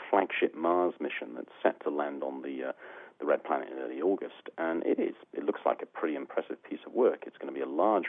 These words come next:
rover. It's going to drive around the surface of Mars for a long time. Like its predecessors, it'll be remote controlled from the Earth. I mean, if you imagine the, uh, the ultimate remote controlled car where you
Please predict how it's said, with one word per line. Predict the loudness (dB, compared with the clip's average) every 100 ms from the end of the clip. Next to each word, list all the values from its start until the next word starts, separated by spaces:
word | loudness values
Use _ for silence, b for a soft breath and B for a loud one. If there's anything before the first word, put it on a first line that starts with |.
| -4
rover. | -6 -2 -2 -2 B B
It's | -14 -8
going | -8
to | 2
drive | 6 6
around | 6 0 -2
the | -6 -6
surface | -4 -6
of | -6
Mars | -6 -6 -6
for |
a | -4
long | -2 -4
time. | -6 -6 -6 -6 2
Like | 4 4 2
its | -10 -10
predecessors, | -6 -4 -2 -2 -2 -4
it'll | -8 -6
be | -6
remote | -2 -2 -2
controlled | -6 -2 -2 -2
from | -6
the |
Earth. | -4 -4 -4
I |
mean, | -6
if | -4
you | -2
imagine | 0 0 -2 -6
the, | -6 -4
uh, | -6 B B B
the | 8
ultimate | 8 8 0 0
remote | 2 2
controlled | 0 2 4 4
car | 2 0 0
where | 0
you | -2